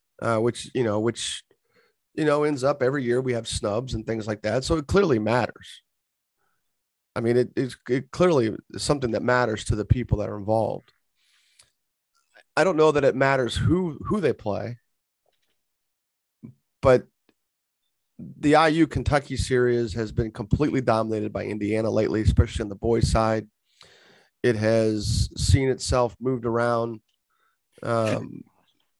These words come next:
especially in Kentucky, to different venues because they just don't quite get the support down there. And really the way Kentucky does it, unless something's changed in the last couple of years, the way Kentucky handles their stuff, their, their team building, their putting their team together,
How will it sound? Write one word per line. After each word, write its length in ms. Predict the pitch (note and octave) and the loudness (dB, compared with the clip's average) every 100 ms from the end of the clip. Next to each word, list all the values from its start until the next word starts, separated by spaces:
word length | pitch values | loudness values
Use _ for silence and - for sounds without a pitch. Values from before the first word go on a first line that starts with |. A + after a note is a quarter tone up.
| _ _ | _ _
especially 480 | - - D#3 - C3 | -4 2 2 4 2
in 60 | A2+ | 2
Kentucky, 500 | A2 - B2 - A2+ | -2 2 2 2 -6
to 100 | A2+ | -2
different 380 | B2+ A#2+ G2+ B2 | 0 0 -2 -2
venues 420 | A#2 A#2 A#2+ G#2 | 0 -2 -6 -6
because 300 | - A#2+ G#2 | -6 -6 -6
they 100 | G#2+ | -6
just 220 | A#2 - | -6 -6
don't 140 | A2 | -6
quite 240 | - A2+ - | 0 0 0
get 120 | - | -8
the 80 | G#2 | -14
support 460 | - - B2+ - | -4 0 0 0
down 180 | A2 G#2+ | -2 -2
there. 340 | G#2+ G#2+ G#2+ - _ _ _ _ _ _ _ _ - | 0 0 -2 -6 _ _ _ _ _ _ _ _ -4
And 140 | D#3 E3 | 0 4
really 180 | G#3 | 4
the 100 | C#3 | 6
way 180 | B2+ D#3 | 6 4
Kentucky 500 | - A#2+ - C#3 A#2+ | 2 0 2 0 0
does 240 | A2 C#3 A#2+ | 2 2 2
it, 80 | |
unless 220 | - C#3+ - | -2 -4 -4
something's 340 | C3 A#2 G#2 | -6 -8 -6
changed 320 | - A#2+ G#2+ | -2 0 -2
in 40 | A2 | -4
the 40 | |
last 240 | G#2+ G#2 | -4 -4
couple 260 | - D3+ C#3+ | -2 -2 -2
of 120 | A2+ | -4
years, 260 | G#2 G#2+ - - _ _ - | -6 -6 -10 -20 _ _ -2
the 80 | C3 | 2
way 160 | E3+ | 2
Kentucky 520 | E3 B2+ C3 D3+ B2+ | 2 -2 -2 -2 -2
handles 340 | A2+ B2+ A2+ G#2+ | -2 -2 -2 -4
their 120 | G#2 | -8
stuff, 600 | - - B2+ A2 - - _ | -6 0 0 0 -4 -6 _
their, 220 | B2 A#2 | -2 -2
their 260 | - A#2 G#2+ | 0 -2 -2
team 340 | - C#3 C3+ | -6 -4 -2
building, 320 | A2 G#2 G2+ | 0 -2 -2
their 220 | G#2+ G#2+ - _ _ _ _ _ _ _ | -4 -6 -8 _ _ _ _ _ _ _
putting 180 | - C#3+ | 2 4
their 100 | A#2 | 0
team 220 | - D3 | 0 -2
together, 400 | C3 A2 G2+ G#2 | -2 -4 -4 -4